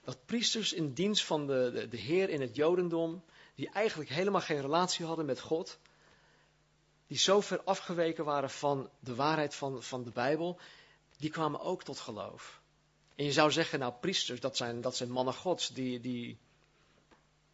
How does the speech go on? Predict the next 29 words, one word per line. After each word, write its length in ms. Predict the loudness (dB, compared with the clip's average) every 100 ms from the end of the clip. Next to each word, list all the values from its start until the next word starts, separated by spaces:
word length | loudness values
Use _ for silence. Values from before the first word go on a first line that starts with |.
| _ _ _ _ _ _ _
die 120 | -8
geloven 380 | -2 2 2 0
in 60 | -6
God. 400 | -4 -4 -6 -20 _ _ _ _ _ _ _ _ -8
Toch? 340 | -6 -8 -16 _ -20 -20 -20 _ _ _ _ _ _ _ _
Maar 140 | -6
hier 180 | -2 0
staat 320 | 2 0 -2
er 80 | -2
dat 160 | -4 -2
zij 200 | -2 -2
tot 160 | -6
geloof 360 | -4 2 2 2
kwamen 480 | -4 -4 -4 -8 -12 _ _ _ _ _ _ _
en 140 | -8 -4
dat 160 | -2
zij 160 | -2 -2
het 160 | -6 -8
geloof 380 | -6 -2 -2
gehoorzaamden. 800 | -4 -6 -2 -2 -2 -6 -8 -14 -20 _ _ _ _ _ -20 -20 -20 -20 _ _
Handelingen 400 | 0 0 0 0
negen 300 | 0 0 -2
eenendertig: 880 | -2 4 4 4 -4 -8 -14 -18 _ _ _ _ _ _ _ _ -6
"De 220 | -2 0
gemeenten 580 | 0 4 6 6 4 4
dan 200 | 4 4
in 60 |
heel 400 | -2 0 4 4
Judea," 760 | 2 2 4 6 6 4 0